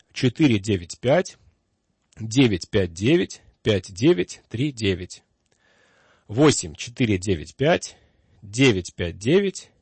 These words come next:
пять девять три девять.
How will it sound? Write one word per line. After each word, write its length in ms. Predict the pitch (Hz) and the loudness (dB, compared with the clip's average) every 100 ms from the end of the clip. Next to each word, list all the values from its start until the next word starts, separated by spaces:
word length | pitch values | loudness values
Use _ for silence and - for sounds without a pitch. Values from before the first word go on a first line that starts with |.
| _ _ | _ _
пять 300 | 117 95 - | 2 2 -2
девять 540 | 101 117 170 165 - _ _ _ - | -6 -2 -2 -2 -8 _ _ _ -6
три 340 | 107 113 127 _ _ _ | -4 -2 -4 _ _ _
девять. 500 | 92 92 76 _ - | -8 -6 -6 _ -20